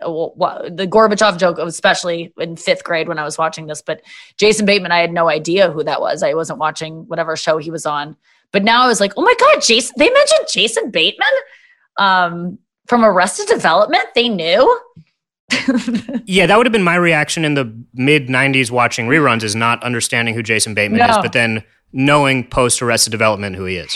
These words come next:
Speaker 1: It's amazing how many things you let slide when you're a kid and you just let dial-, I mean, I had this all memorized. I know that I had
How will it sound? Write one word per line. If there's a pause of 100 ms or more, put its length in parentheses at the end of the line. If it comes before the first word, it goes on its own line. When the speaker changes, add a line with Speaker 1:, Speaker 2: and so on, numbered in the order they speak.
Speaker 1:
It's
amazing
how
many
things
you
let
slide
when
you're
a
kid (120)
and
you
just
let
dial-,
I
mean, (220)
I
had
this
all
memorized.
I
know
that
I
had